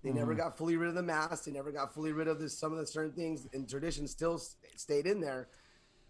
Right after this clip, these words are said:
Speaker 1: When you mess around with tradition above the word, you get in a lot of trouble, man, because it
Speaker 2: Mm-hmm.
Speaker 1: says not to do that a lot.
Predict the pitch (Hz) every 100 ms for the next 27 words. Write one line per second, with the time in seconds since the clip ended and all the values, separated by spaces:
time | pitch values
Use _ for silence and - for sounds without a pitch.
0 | - - - 143 156 143 175 180 185 180
1 | 170 151 180 170 160 160 156 139 147 160
2 | 170 160 127 139 135 127 131 135 - 175
3 | 170 147 143 139 139 135 131 123 113 -
4 | - - - - _ _ _ - - _
5 | _ _ 143 123 127 123 113 120 117 120
6 | 151 123 92 90 -